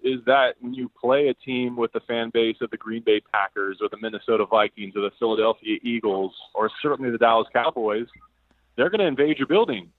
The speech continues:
And that's what the <laughs> Cowboys were able to do in a lot of respects. And so no matter what happened, it was entertaining. When good things happened for the Rams, it was electric. When good things happened for the Cowboys, much of the same. So, uh, that was a very, very special moment and one that I won't forget.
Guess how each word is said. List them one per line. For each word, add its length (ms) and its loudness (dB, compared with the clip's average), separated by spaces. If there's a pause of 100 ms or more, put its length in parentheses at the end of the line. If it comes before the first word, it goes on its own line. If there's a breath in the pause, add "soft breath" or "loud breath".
(160)
And 380 -2
that's 260 4
what 180 2
the 80 0
<laughs> 80 -12
Cowboys 380 4
were 180 -8
able 140 -6
to 120 -8
do 260 -8
in 80 -6
a 40 -4
lot 200 -2
of 60 -8
respects. 420 -6
And 160 -20
so 100 -2
no 80 -6
matter 300 0
what 240 2
happened, 420 -2 (400)
it 80 2
was 180 4
entertaining. 540 0
When 120 -10
good 140 0
things 200 -6
happened 320 0
for 60 -4
the 80 2
Rams, 360 -4
it 80 -6
was 180 -4
electric. 460 -2
When 120 -10
good 180 2
things 160 -6
happened 260 2
for 80 -20
the 80 -2
Cowboys, 520 2 (500)
much 180 0
of 120 -4
the 100 -2 (100)
same. 320 -4 (140)
So, 320 2 (400)
uh, 300 2
that 180 4
was 140 -4
a 40 -10
very, 240 -2
very 300 -4
special 300 -4
moment 340 -4
and 80 -8
one 160 -2
that 100 2
I 80 4
won't 240 -6
forget. 300 -2